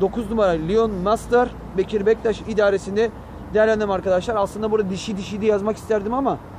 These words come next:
dişi değil. Yerim yoktuğunun dolayı da yazamadım. Bilginiz olsun. Yeri olanlar varsa,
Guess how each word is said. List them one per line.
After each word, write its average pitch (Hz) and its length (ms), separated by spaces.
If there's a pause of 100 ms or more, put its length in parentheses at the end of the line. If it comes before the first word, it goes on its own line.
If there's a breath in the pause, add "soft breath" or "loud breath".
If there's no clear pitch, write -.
(360)
dişi 190 260
değil. 208 240 (760)
Yerim 208 280
yoktuğunun 214 400
dolayı 190 280
da 220 60
yazamadım. 196 560 (100)
Bilginiz 185 360
olsun. 175 280 (400 loud breath)
Yeri 190 160
olanlar 196 360
varsa, 196 460